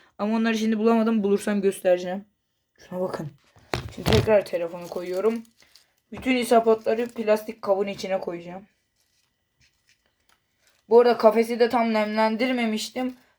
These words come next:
Tam o ana denk geldi. Bunların da neme ihtiyacı var zaten.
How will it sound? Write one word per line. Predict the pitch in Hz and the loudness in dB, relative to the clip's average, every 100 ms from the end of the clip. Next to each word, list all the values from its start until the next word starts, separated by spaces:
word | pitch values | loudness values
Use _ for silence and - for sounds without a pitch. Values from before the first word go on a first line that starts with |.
| - | 0
Tam | 247 254 | 2 4
o | 233 | 4
ana | 226 226 226 | 2 2 2
denk | 220 208 - | 2 -2 0
geldi. | 202 196 226 | 4 4 2
Bunların | 214 214 220 214 | 0 0 0 2
da | 214 | 0
neme | 208 208 226 | 0 -2 0
ihtiyacı | 233 - 226 214 226 | -2 4 4 6 4
var | 220 214 | 2 2
zaten. | 220 214 247 240 | 2 2 2 -2